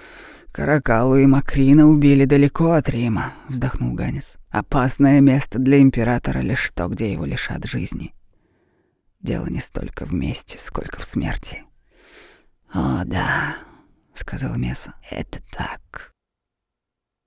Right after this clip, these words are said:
Иногда ты рассуждаешь мудро, хоть ты и евнух". Ганис очень злился, когда его так называли, хоть полжизни выдавал себя за евнуха сам. В этот раз он смолчал.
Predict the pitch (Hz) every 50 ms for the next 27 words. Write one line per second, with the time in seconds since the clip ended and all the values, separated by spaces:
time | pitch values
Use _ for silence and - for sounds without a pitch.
0 | _ _ _ _ _ _ _ _ _ - - 269 277 285 294 277 226 - - -
1 | - 262 214 190 175 - - - 202 214 180 165 147 117 92 101 127 - - 147
2 | 151 156 202 240 349 - 320 - - - - _ _ - - - - - - 76
3 | - - 62 - - - - 151 - - - - - - _ _ _ _ _ _
4 | _ _ _ _ _ _ _ _ _ _ _ _ _ - 135 151 185 196 185 -
5 | - - - 165 156 147 143 139 143 147 156 156 147 - - - - - 139 131
6 | 143 135 127 143 - - - - 147 143 147 143 151 165 175 160 156 - _ _
7 | _ _ _ _ _ _ _ _ _ _ _ - - - - 151 147 147 143 143
8 | 147 147 151 151 139 139 139 139 135 143 139 135 - - - 139 139 143 139 135
9 | 135 135 135 131 - 135 - - - - - - - _ - _ _ _ _ _
10 | _ _ _ _ _ _ _ _ _ _ _ _ _ _ _ - 67 65 - -
11 | - 76 101 135 - - - - - 69 69 67 - - - - -